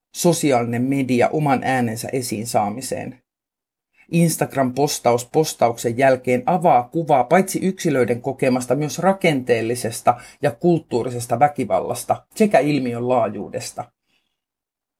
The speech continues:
Ihailen nuorten naisten välistä solidaarisuutta. Olen iloinen, että häirinnän laajamittaisuus tulee näkyviin. Sen, minkä näkee, voi muuttaa. Mitä pitäisi tehdä?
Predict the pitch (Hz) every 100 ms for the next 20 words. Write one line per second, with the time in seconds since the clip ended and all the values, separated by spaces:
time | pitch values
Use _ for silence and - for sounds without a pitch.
0 | - 185 160 160 135 123 139 143 127 120
1 | 117 120 117 113 110 110 117 - 123 131
2 | 123 104 98 120 120 113 - - 123 _
3 | _ _ _ _ _ _ - 165 165 202
4 | 202 175 151 139 127 127 135 139 170 156
5 | 131 123 123 156 147 123 120 120 - 123
6 | 123 131 - 131 135 135 147 - 127 104
7 | 120 139 _ _ _ _ _ _ _ _
8 | _ _ - 180 165 139 123 127 127 131
9 | 151 143 - 127 131 120 _ 139 139 127
10 | 120 110 _ - - - _ _ _ _
11 | _ _ _ _ _ _ _ _ _ _
12 | _ _ _ _ _ - - 262 330 294
13 | - 214 202 208 185 - -